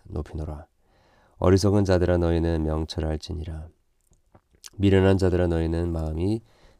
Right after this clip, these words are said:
아, 밝을지니라. 너희들은 들을지어다. 내가 가장 선한 것을 말하리라.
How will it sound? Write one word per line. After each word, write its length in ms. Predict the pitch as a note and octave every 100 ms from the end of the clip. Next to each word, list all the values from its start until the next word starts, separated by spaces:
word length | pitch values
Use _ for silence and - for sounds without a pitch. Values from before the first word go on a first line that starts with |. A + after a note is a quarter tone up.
| _
아, 280 | - - - - -
밝을지니라. 1120 | - F2 F#2 F2+ E2+ E2+ - F#2 F2 E2+ F2 _ _ _ _ _ _ _ _ _ _ _ _ _ _ _ _ -
너희들은 480 | F#2+ G2 G2 G2+
들을지어다. 680 | G2 F#2 F2 - E2+ E2 F2
내가 260 | E2+ F2 F2
가장 280 | - F2 F2+
선한 300 | F2 F#2 F#2+
것을 320 | F2+ E2+ F#2+
말하리라. 640 | F#2+ F2+ E2+ E2 E2+ E2+